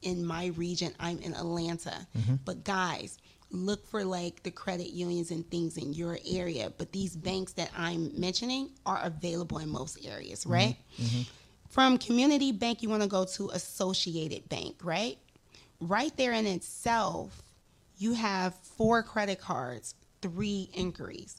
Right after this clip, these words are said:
Speaker 2: Right.
Speaker 1: And that's on Equifax.
Speaker 2: Okay.
Speaker 1: Now let's go to TransUnion.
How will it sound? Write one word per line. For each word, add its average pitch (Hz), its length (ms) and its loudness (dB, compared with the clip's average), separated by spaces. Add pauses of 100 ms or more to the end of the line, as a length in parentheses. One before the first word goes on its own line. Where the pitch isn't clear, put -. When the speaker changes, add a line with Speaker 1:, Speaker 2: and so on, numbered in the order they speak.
Speaker 2:
Right. 123 160 8
Speaker 1:
And 190 80 4
that's 196 200 4
on 185 140 2
Equifax. - 880 -4
Speaker 2:
Okay. 127 280 6 (200)
Speaker 1:
Now 190 220 2
let's 214 200 0
go 196 180 2
to 190 60 0
TransUnion. 170 840 -4